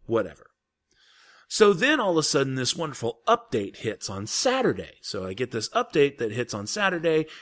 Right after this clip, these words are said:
and then all of a sudden now it's, you know, "Hey, you can't watch any more movies.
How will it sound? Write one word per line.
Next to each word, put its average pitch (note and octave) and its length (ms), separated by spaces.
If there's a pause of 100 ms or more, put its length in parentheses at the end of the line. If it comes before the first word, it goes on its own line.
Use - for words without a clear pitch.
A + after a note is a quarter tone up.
(100)
and C#3 160
then D#3+ 160
all D3 160
of C3+ 60
a B2+ 40
sudden B2+ 400
now C3+ 300
it's, B2 240
you B2 80
know, A2+ 160
"Hey, C#3 300
you B2 200
can't C#3 300
watch B2 340
any A2+ 160
more G#2 220
movies. C3 760